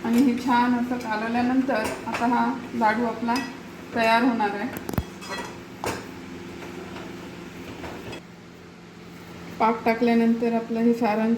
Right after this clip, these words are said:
छान असं मऊ असं सारण तयार झालेलं आहे. आता आपण याचे लाडू बांधणार आहोत.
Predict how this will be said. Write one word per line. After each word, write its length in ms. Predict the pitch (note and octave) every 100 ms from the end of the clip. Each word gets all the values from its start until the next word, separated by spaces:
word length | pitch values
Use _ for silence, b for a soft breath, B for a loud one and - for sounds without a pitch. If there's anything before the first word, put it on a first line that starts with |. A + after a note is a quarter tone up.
| B3+
छान 300 | A3+ A#3 A3+
असं 220 | A3 A3+
मऊ 320 | G#3+ A3 A3
असं 160 | A3 A3+
सारण 340 | A#3 G3+ G#3+ G#3+
तयार 260 | G#3 G#3
झालेलं 360 | A3 A3+ G#3 G#3
आहे. 260 | G#3 G#3 B3 - - - - - - - -
आता 180 | A3+
आपण 240 | A3+ A#3 A#3
याचे 440 | A3 A3 A#3+ C4 - - - -
लाडू 280 | A3+ G3 G#3+
बांधणार 420 | G#3+ G3+ G3+ G3
आहोत. 160 | G3+